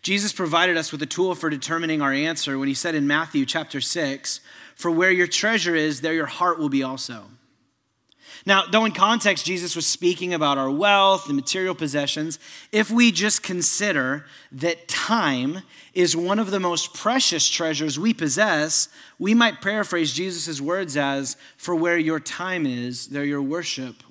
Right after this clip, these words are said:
will be also." Or maybe more in our language today,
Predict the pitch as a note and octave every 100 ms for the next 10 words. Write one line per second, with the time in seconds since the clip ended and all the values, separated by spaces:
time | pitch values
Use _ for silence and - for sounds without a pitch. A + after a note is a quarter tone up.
0 | - C3 B2 B2 B2+ B2+ A2+ G2+ B2 _
1 | _ _ _ _ _ _ _ _ _ _
2 | E3 E3+ D#3+ C#3+ B2+ _ _ _ D3 C#3+
3 | C#3 C#3 C3+ C3+ C3 B2+ B2+ B2 A#2+ -
4 | C#3 C#3 A#2+ A#2+